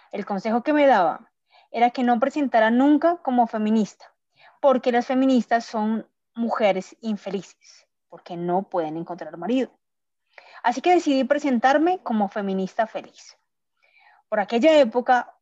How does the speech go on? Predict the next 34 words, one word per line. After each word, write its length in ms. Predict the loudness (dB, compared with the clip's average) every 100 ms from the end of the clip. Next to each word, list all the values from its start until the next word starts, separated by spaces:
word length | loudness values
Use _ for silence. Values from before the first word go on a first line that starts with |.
| _ _ _
una 220 | 0 0
académica, 720 | 2 2 2 0 -4 -6 -12 -8
una 160 | -4
mujer 280 | -2 -2 -2
nigeriana, 520 | -2 -2 -2 -4 -6 _ _ _ _
me 100 | 0
dijo 220 | 2 2
que 80 | -2
el 60 |
feminismo 560 | 0 2 4 4 4 4
no 200 | 4 4
era 180 | 4 4
n-, 240 | 2 0 -8 -6
nuestra 440 | 0 0 0 -2
cultura, 440 | -2 -4 -4 -4
que 100 | -4
el 80 | -10
feminismo 760 | -6 -2 0 2 0 -2 -2 -4 _
era 180 | -6 -4
antiafricano, 680 | -4 -4 -6 -6 -10 -10 -12 _ _ -20 -20
y 100 | -20
que 140 | -4 0
yo 140 | 0
solo 360 | 0 2 4 4
me 140 | 2
consideraba 500 | 0 0 2 4 2
feminista 520 | 2 0 2 0 0
porque 240 | -2 -4 -6
estaba 220 | -2 0
influida 840 | 0 -2 -2 0 0 2 0 0 -6 _ _ _
por 360 | 0 0 0 -8
los 240 | -6 -4 0
libros 320 | 0 0 -6
occidentales. 720 | -10 -10 -6 -6 -6 -12 -20